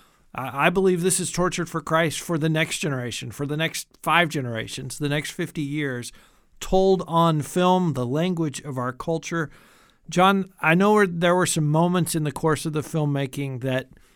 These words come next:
God just showed up <laughs> or God moved mountains or God made something happen. Talk about some of those times where you just sense like, wow, God has his finger on this project. He's, he's making the,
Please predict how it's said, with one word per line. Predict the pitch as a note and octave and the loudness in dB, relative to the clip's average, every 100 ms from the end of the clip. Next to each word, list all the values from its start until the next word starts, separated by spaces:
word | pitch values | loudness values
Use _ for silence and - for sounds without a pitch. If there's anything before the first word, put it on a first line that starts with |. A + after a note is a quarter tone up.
| _ _ - C#3 | _ _ -12 0
God | C#3 D#3 | 4 4
just | C#3 C#3+ | 2 -2
showed | - C#3 B2+ | 0 2 2
up | A#2 G#2+ - - - G3+ - | -2 -6 -12 -20 -8 -6 -2
<laughs> | F#3+ - - - | -2 -2 -8 -2
or | F#3 D#3 | 4 6
God | C3 D#3 E3 D#3 B2 - - | 6 6 6 4 -4 -10 4
moved | E3 F3+ D#3 | 8 8 6
mountains | D3+ D3+ C#3 B2+ A#2 | 4 4 0 -4 -2
or | C3 | 0
God | B2 D#3+ F3+ | 2 2 2
made | E3 E3 | 2 0
something | - D#3+ C3+ C3+ | 0 -2 -2 -4
happen. | C3 D3 - B2 A#2+ - _ _ _ _ | -2 -4 -6 -10 -10 -16 _ _ _ _
Talk | - D#3+ F3 | 2 4 4
about | F#3+ E3+ E3 | 4 2 2
some | - D#3 D3 | 0 2 4
of | |
those | C#3 C3+ B2+ | 4 2 -2
times | C3 B2+ B2+ | -2 -2 -2
where | C3+ | -2
you | C3 | -2
just | B2 D3 D3 | 0 -2 -2
sense | - C3 - | -2 -2 -2
like, | B2 A2+ | -6 -6
wow, | B2+ C#3 B2 G#2 - _ _ - D#3+ | -2 0 0 -2 -10 _ _ -14 -2
God | C3+ D3 D#3+ C#3 | 2 4 4 2
has | D3 C#3 C3 | 0 0 0
his | D3+ C#3+ A#2+ - - | 0 0 -2 -10 -16
finger | - F#3+ F#3 D#3 C3 | -4 0 2 2 0
on | C3 | -2
this | C#3 B2+ | -4 -6
project. | - B2+ B2+ B2 A#2+ - | -4 -2 -2 -6 -10 -4
He's, | F3+ E3 B2+ - | -2 -2 -2 -8
he's | - F#3+ C#3 | -4 -4 0
making | D3 C#3 C3 | -2 0 -4
the, | B2+ | -4